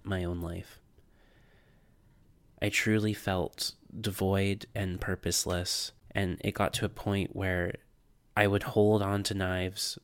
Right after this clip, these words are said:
and I would just stare at them, imagining stabbing myself. Or sometimes I'd even brainstorm what I could use to tie around my neck and hang myself with.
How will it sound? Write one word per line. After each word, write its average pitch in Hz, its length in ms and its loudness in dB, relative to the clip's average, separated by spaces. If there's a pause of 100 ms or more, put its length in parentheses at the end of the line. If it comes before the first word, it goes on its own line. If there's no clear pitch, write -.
(100)
and 95 400 -6
I 98 100 -4
would 95 80 -4
just - 180 0
stare 98 280 -2
at - 160 -6
them, 98 260 -10 (960)
imagining 92 560 -4
stabbing 98 480 -2
myself. 85 680 -6 (1040)
Or 101 60 0
sometimes 98 480 -2
I'd 92 120 -2
even 92 380 -2
brainstorm 95 1000 -2 (880)
what 101 220 2
I 104 140 0
could - 220 -10
use 101 480 0
to - 160 -2
tie 101 320 -2
around 98 260 -2
my 95 140 -4
neck 92 340 -6
and 92 80 -8
hang 98 260 -6
myself 87 480 -6
with. 85 320 -8